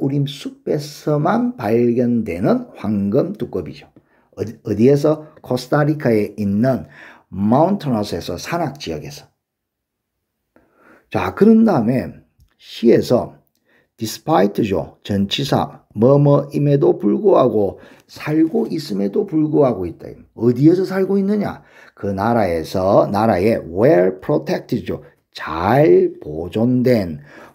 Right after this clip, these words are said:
몬테베르테 클라우드 포레스트 리저브라고 해서 몬테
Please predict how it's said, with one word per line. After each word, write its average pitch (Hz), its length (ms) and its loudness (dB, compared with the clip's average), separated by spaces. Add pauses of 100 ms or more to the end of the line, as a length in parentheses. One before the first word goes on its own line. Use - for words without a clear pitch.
몬테베르테 151 1600 0
클라우드 151 680 2
포레스트 139 680 0
리저브라고 104 880 0
해서 117 380 0 (280)
몬테 175 640 2